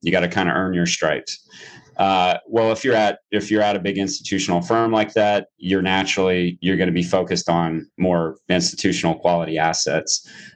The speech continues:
Um, so if you look at, like, the top brokerages as far as volume in any market, it's likely gonna be C B R E or J L L because they have all the institutional business. Um,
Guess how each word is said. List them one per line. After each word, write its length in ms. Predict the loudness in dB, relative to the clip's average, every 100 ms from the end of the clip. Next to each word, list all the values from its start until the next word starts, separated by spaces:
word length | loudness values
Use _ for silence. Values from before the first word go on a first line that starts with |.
| -4
Um, 320 | 0 2 0
so 220 | 0 0
if 120 | 0 2
you 120 | 2
look 220 | 2 2
at, 160 | 0 0
like, 180 | -4
the 80 | -4
top 320 | -2 0 0 -2
brokerages 560 | -4 -2 -2 -2 -4
as 120 | -4
far 200 | 0 0
as 120 | 0 0
volume 420 | 2 2 2 0
in 80 | 0
any 180 | 0
market, 520 | 2 0 0 0 -2 -4 _ _ _ _ -6
it's 140 | -2 0
likely 280 | 0 0
gonna 180 | -2 0
be 120 | -2
C 220 | -2 0 2
B 120 | 2
R 180 | 2 2
E 120 | 0
or 100 | 0
J 180 | 0 2
L 140 | 2
L 140 | 0
because 260 | -2 -4 0
they 100 | 0
have 220 | 2 0
all 160 | 0 -2
the 100 | -2
institutional 680 | -2 -4 -4 -4 -2 -4 -6
business. 960 | -6 -4 -6 -8 -10 -16 -16 -16 -18 -20 -20 -20 -2
Um, 540 | 0 2 2 0 -6